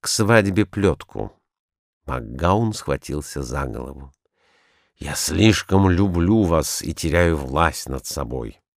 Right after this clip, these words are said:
«Ну так поднимите кисть». МакГоун поднял ее. «Что у вас с носом сделалось?» МакГоун прикрыл нос рукой. «Я налетел на дверь».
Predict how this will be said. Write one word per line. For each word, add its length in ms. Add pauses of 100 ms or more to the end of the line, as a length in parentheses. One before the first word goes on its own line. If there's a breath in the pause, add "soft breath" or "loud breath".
(480)
«Ну 220
так 220
поднимите 640
кисть». 580 (840)
МакГоун 540
поднял 520
ее. 400 (840)
«Что 500
у 20
вас 180
с 140
носом 720
сделалось?» 800 (680)
МакГоун 600
прикрыл 500
нос 300
рукой. 500 (680)
«Я 260
налетел 460
на 160
дверь». 480